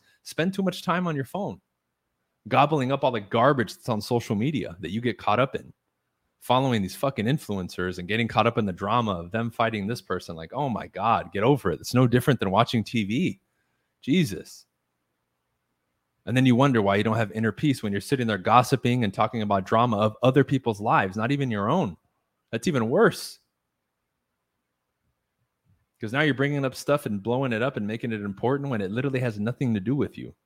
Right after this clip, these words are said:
Who gives a shit? You want inner peace? Stop worrying about what celebrities are fucking who and what they own and where they're going and what movie they're gonna be in. Who cares? Unless that's your job.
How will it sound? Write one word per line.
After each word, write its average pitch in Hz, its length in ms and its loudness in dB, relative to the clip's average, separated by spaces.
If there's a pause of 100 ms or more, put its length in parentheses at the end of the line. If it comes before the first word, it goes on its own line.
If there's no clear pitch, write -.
(240)
Who 147 120 -4
gives 147 240 0
a 131 80 0
shit? - 560 -4 (560)
You 117 100 0
want 143 180 4
inner 139 160 4
peace? - 260 4
Stop - 280 4
worrying 143 240 4
about 117 240 4
what 123 160 2
celebrities 127 540 4
are 104 60 0
fucking 123 420 -2
who 127 360 2
and 107 100 0
what 120 220 -4
they 110 220 -4
own 120 380 6
and 101 140 0
where 117 140 4
they're 113 140 0
going 123 440 2
and 107 80 0
what 113 120 2
movie 127 240 0
they're 127 100 -4
gonna 131 160 -4
be 139 140 -6
in. 147 80 -2
Who 185 140 -2
cares? 196 580 0 (320)
Unless 139 180 0
that's - 220 2
your 135 100 0
job. 127 560 0